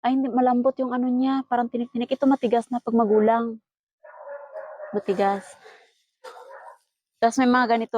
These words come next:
rin sila. Hindi ko alam kung ano 'to, pero alam ko meron tayo sa, sa Pinas na ganito. And then, kung makikita nyo, <laughs> ganda ng bulaklak, no? Alam ko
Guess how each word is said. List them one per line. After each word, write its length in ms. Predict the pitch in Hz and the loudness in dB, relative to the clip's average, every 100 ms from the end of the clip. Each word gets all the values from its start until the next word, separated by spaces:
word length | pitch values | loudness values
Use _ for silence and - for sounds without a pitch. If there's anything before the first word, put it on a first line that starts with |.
| 214 | -2
rin 160 | 208 | -4
sila. 400 | 202 190 175 175 175 _ _ _ _ _ _ | -6 -10 -8 -10 -14 _ _ _ _ _ _
Hindi 240 | - 202 214 | -14 -10 -2
ko 80 | 202 | 0
alam 160 | 214 | 0
kung 160 | 220 202 | 0 0
ano 160 | 196 | -2
'to, 160 | - 220 | -4 -2
pero 160 | 220 208 | 0 2
alam 240 | 214 220 | 2 0
ko 80 | 240 | -2
meron 240 | 233 214 | -2 -4
tayo 160 | 214 202 202 | -2 -2 -2
sa, 160 | 196 180 | -4 -4
sa 160 | 185 196 | -6 -8
Pinas 480 | 190 185 190 - | -8 -8 -10 -12
na 80 | 190 | -12
ganito. 560 | 175 180 170 - 180 - _ _ _ _ - | -8 -6 -6 -4 -6 -6 _ _ _ _ -2
And 240 | 220 226 | 2 4
then, 320 | 226 233 247 226 _ _ _ _ | 4 4 0 -6 _ _ _ _
kung 160 | 226 233 | -4 -2
makikita 400 | 240 247 240 220 | -2 -4 -2 -2
nyo, 160 | 208 | -4
<laughs> 880 | 175 170 156 _ _ _ _ _ _ | -6 -12 -16 _ _ _ _ _ _
ganda 220 | 208 202 | -4 0
ng 80 | 214 | 0
bulaklak, 480 | 208 202 196 202 - | -2 -4 -6 -10 -12
no? 320 | 185 170 185 - - - _ _ _ _ _ _ _ _ | -14 -14 -16 -20 -20 -20 _ _ _ _ _ _ _ _
Alam 240 | 214 233 | 0 2
ko 80 | 262 | 2